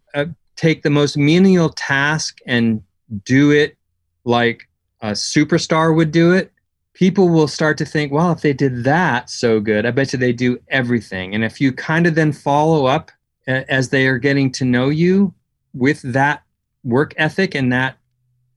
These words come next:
frame of mind, you, you're noticed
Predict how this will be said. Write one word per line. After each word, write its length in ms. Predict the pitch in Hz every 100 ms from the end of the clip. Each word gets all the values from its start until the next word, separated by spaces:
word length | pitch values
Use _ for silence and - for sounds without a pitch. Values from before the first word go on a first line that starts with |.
| -
frame 300 | 143 147 143
of 160 | 123
mind, 540 | 127 123 127 151 185 - _ _ _ _ _ _ -
you, 240 | 117 131 165
you're 280 | 131 131
noticed 560 | 127 131 143 160 160 -